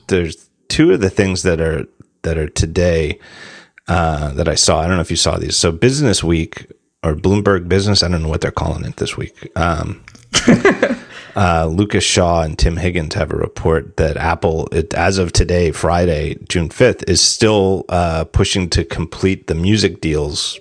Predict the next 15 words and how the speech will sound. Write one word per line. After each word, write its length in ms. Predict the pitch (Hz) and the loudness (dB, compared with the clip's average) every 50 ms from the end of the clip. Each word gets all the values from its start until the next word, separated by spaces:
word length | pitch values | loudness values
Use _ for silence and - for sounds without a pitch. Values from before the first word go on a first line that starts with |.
| - _ - | -16 _ -6
before 320 | 87 - - - 76 69 | -6 -4 -2 -2 -2 -2
Monday, 480 | 76 85 85 85 82 80 - - - - - _ _ _ _ _ - | -2 -6 -8 -8 -8 -10 -10 -10 -12 -16 -18 _ _ _ _ _ -2
that 140 | - 82 - | -2 -2 0
they 140 | 85 80 80 | 0 0 0
don't 220 | 78 90 90 85 | 0 0 0 0
have 500 | 78 87 85 80 80 78 78 - - - - - | 0 -2 -2 -2 -2 -4 -6 -10 -16 -18 -10 -4
all 420 | - 82 90 95 95 98 107 110 | 0 2 2 2 2 2 0 0
of 240 | 95 104 98 95 92 | 0 0 -2 -2 0
the 220 | 92 98 95 95 90 87 - - | 0 2 2 2 0 -2 -4 -2
music 300 | 101 107 101 110 110 - | 0 2 2 0 0 2
labels 580 | 107 113 117 113 123 123 127 127 - - - - - - | 2 2 2 2 0 0 0 -2 -4 -4 -8 -10 -12 -6
on 180 | - 92 95 95 | -2 0 0 2
board 380 | 90 95 98 101 104 104 117 - | 2 4 4 4 4 2 0 -8
for 320 | - - - 92 90 87 | -10 -2 0 0 2 2
the, 440 | 82 82 87 85 85 82 82 85 | 0 0 0 0 2 0 0 -4